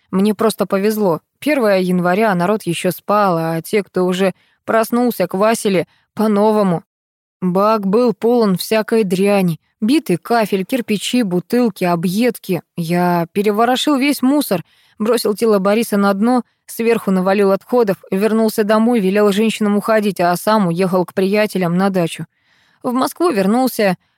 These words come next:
четвёртого января. В страхе вошёл в квартиру, боялся, вдруг там милиция в засаде, но дома было тихо. Контейнер во дворе был пуст,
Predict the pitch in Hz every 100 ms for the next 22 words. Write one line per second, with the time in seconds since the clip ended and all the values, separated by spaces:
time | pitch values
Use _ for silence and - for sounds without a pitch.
0 | - - 233 220 226 214 202 202 196 190
1 | 185 170 165 - - 196 180 180 185 202
2 | 190 - 202 202 277 294 202 175 185 175
3 | 190 170 175 170 190 - 170 165 180 190
4 | 208 214 - 190 175 185 190 175 175 175
5 | 277 220 185 175 165 170 175 - 175 156
6 | - _ _ - 208 202 226 226 185 180
7 | 175 180 180 180 180 262 269 -